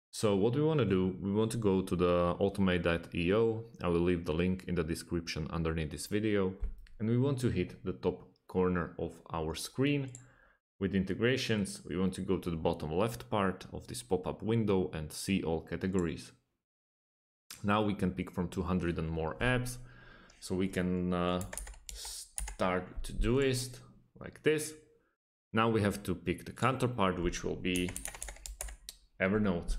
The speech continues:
As you can see, it's coming soon, but, uh,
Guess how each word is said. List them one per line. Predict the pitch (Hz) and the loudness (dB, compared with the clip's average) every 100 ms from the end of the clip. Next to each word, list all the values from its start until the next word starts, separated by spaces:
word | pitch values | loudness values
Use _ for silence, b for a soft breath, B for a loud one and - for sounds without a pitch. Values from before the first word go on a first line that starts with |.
| - - b b b _ | -6 -14 b b b _
As | 120 127 | 0 2
you | |
can | 123 123 | 2 2
see, | 101 107 101 | 2 2 2
it's | 98 - | 0 -4
coming | - 98 98 98 | 0 2 4 0
soon, | - - 101 98 90 - | -2 0 2 2 0 -2
but, | 87 82 82 98 | 0 0 0 0
uh, | 87 85 | 2 2